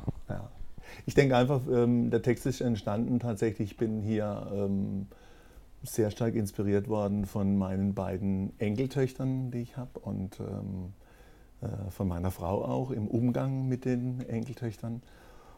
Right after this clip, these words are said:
Und, ähm, tatsächlich, ähm, kommt's mir immer wieder so vor, als dass wir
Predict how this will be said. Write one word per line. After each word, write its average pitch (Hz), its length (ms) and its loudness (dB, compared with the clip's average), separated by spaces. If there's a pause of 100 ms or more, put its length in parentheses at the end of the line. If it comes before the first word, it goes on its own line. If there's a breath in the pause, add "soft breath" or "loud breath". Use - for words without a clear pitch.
(140 soft breath)
Und, 95 440 0
ähm, 90 680 -4
tatsächlich, 101 580 -2
ähm, 95 840 -2 (720)
kommt's 107 300 -4
mir 107 100 -2
immer 107 180 -2
wieder 104 140 -2
so 101 120 -6
vor, 104 280 -4
als - 160 -14
dass 101 220 -8
wir 104 260 -6